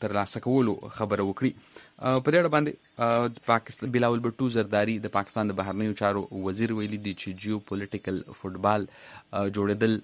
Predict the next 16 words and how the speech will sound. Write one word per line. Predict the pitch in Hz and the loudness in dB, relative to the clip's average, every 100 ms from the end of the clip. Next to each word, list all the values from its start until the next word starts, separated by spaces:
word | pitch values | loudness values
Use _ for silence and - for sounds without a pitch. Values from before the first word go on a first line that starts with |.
| - | -6
نه | 98 101 113 | -4 0 0
غواړي. | 107 95 98 - - - - 127 | 4 4 2 -4 -10 -20 -6 2
آه، | 127 131 127 127 - 123 | 6 8 6 2 -10 -2
زموږ | 131 151 | 2 2
سره | 143 131 - | 2 0 0
په | 127 | 2
دې | 127 | 4
اړه | 131 | 4
باندې | 127 123 135 | 4 2 2
دې | |
مطلب | 147 135 147 | 2 2 -2
څه | 135 139 | -2 0
دی، | 131 123 | 2 4
مقصد | 113 - 143 135 | 2 2 2 2
یې | |
څه | 127 | 2